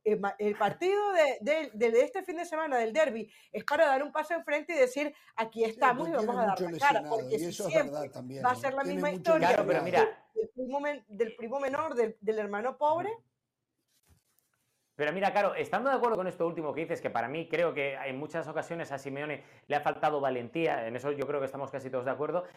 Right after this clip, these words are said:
Speaker 3: el problema que ha tenido Simeone en los diez años que ha estado en el Atlético de Madrid es que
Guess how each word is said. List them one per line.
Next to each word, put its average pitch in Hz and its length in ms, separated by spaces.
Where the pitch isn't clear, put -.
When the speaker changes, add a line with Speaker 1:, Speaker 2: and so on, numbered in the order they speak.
Speaker 3:
el 127 140
problema 151 260
que 269 80
ha 240 40
tenido 233 220
Simeone 180 280
en 143 80
los 131 100
diez 165 160
años 185 240
que - 80
ha 170 40
estado 170 180
en 160 80
el 160 60
Atlético 151 320
de 151 40
Madrid 156 280
es 143 120
que 95 200